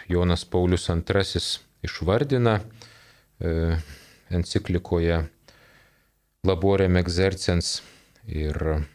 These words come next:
žinoma, apie jas galime pagalvoti kiekvienas, kai mąstome apie savo atlyginimą,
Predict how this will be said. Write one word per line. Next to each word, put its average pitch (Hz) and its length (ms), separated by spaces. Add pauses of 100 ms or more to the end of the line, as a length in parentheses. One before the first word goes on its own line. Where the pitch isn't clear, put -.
(1000)
žinoma, 82 420
apie 82 300
jas 90 260
galime 85 520
pagalvoti 82 760
kiekvienas, 87 760
kai 82 360 (340)
mąstome 82 640
apie 82 200
savo 113 360
atlyginimą, 90 800